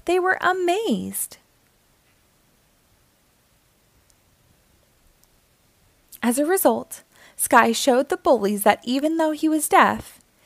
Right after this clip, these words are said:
he was just as strong and capable as anyone else. From that day on,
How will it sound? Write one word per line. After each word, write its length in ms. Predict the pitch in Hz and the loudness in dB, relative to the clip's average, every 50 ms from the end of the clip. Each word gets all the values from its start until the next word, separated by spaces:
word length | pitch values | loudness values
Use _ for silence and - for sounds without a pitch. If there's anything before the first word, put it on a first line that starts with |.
| - - _ | -20 -20 _
he 120 | - 269 | -4 -2
was 220 | 247 208 196 196 - | 0 0 0 -2 -2
just 320 | - - 139 320 320 - | 0 0 0 0 0 -2
as 160 | 247 202 196 | -2 -2 -2
strong 400 | - - - 254 226 - 269 311 | -4 -4 0 2 2 2 2 2
and 160 | 320 320 320 - | 0 -2 -2 -2
capable 580 | - 415 440 427 - 220 196 196 190 190 196 - | 0 0 0 2 2 0 2 2 2 2 2 2
as 200 | - 196 185 - - | 0 -2 -2 -4 -4
anyone 420 | - 214 208 220 233 247 262 277 269 | -2 -2 0 0 2 0 0 0 -2
else. 640 | - - 190 185 185 196 196 - - - - - - _ _ _ _ _ _ _ _ _ _ _ _ _ _ _ _ _ _ _ _ _ _ _ _ _ _ _ _ _ _ _ _ _ _ _ _ _ _ _ _ _ _ _ _ _ _ _ _ _ _ _ _ _ _ _ _ _ _ _ _ _ _ _ _ _ _ _ _ _ _ _ _ _ _ _ _ _ _ _ _ _ _ _ _ _ _ _ _ _ _ _ _ _ _ | -2 -2 -4 -4 -6 -8 -12 -14 -14 -14 -16 -16 -18 _ _ _ _ _ _ _ _ _ _ _ _ _ _ _ _ _ _ _ _ _ _ _ _ _ _ _ _ _ _ _ _ _ _ _ _ _ _ _ _ _ _ _ _ _ _ _ _ _ _ _ _ _ _ _ _ _ _ _ _ _ _ _ _ _ _ _ _ _ _ _ _ _ _ _ _ _ _ _ _ _ _ _ _ _ _ _ _ _ _ _ _ _ _
From 260 | - - 220 214 214 | -6 -2 -2 0 2
that 200 | 208 - - 240 | 2 2 0 0
day 220 | - 254 262 269 | 2 2 4 4
on, 320 | 247 247 262 285 320 349 | 4 2 0 -2 -4 -6